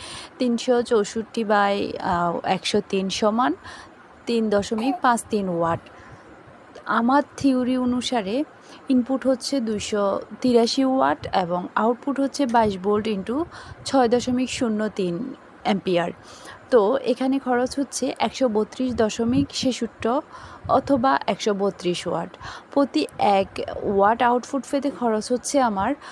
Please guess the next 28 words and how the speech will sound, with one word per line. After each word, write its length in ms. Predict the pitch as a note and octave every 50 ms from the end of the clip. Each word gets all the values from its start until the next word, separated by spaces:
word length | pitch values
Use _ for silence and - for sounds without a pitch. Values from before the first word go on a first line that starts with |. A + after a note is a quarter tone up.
| - - - A3+
দুশো 300 | G#3+ B3+ A3 - C#4 C4+
তিরাশি 460 | - C4 A#3 A3+ A3+ A3+ - C4 B3
ভাগ 320 | G#3+ G#3 G3+ G3+ G3+ G3 - -
একশো 580 | F#3 F#3+ - - - - G#3+ G3+ G3 G3 - - - - - G#3
বত্রিশ 640 | G#3+ G#3 G3+ - - A3+ C4 D4 C#4+ - - - - - - -
সমান 480 | - - - A3+ G3 F#3+ G3+ B3 C#4 C#4+
দুশ-, 280 | C4+ C4 B3+ A3+ - -
আহ, 320 | - - G#3+ G#3 G3+ G3+
দুই 280 | G3 G3 A3 A#3 A3+ G#3
দশমিক 500 | G3 G3 F#3 - A3+ G3+ G3+ A#3 D4+ - - - - - - - - -
এক 240 | A3+ A3 G#3+ A3+ - - -
চার 360 | - A#3+ G3 G3 A3+ C#4+ F4 - - -
ওয়াট। 340 | G#3+ F#3+ F3+ E3 D#3+ E3 - - - - - - - - - -
জু-, 220 | G#3 A#3+ C#4 - - -
দুই 260 | G#3 G3+ C4+ D4+ D#4
সিস্টেমে 560 | C#4+ - - D4+ D4 - - D#4+ D#4 E4 D#4+ D4
যদি 240 | - C4+ A#3 F#3 G#3
তুলনা 400 | G3+ - G#3+ F#3+ F#3+ F#3 F3+ F3+
করি, 360 | F3 - F3+ E3 F3 G3+ C4+ C#4+ -
তাহলে 380 | C4+ A3+ A#3+ B3+ C4 C4 C#4
নরমাল 640 | C4 B3+ A#3 G#3+ G#3 G#3 G#3 G#3+ A3+ B3 C#4 D4 C#4+
ব্যবস্থায় 640 | B3 C4 B3 G#3+ A#3 C4 B3 - - C4 B3 C4+ C#4+
প্রতি 380 | - - D4 C#4+ - C#4+ C#4
ওয়াট, 540 | C4 A#3 G#3+ G3+ G#3 G#3+ B3 B3+ - - -
আহ, 160 | - - A3 G3+
আউটপুটে 720 | F#3+ F#3+ - - G#3 G#3+ G#3+ G#3+ - - B3 A#3 - C4+
খরচ 480 | - - A#3+ G#3 G3 G3 G3+ G3 - A#3+
হচ্ছে, 420 | A#3 A3+ - - - G3 A3 C#4+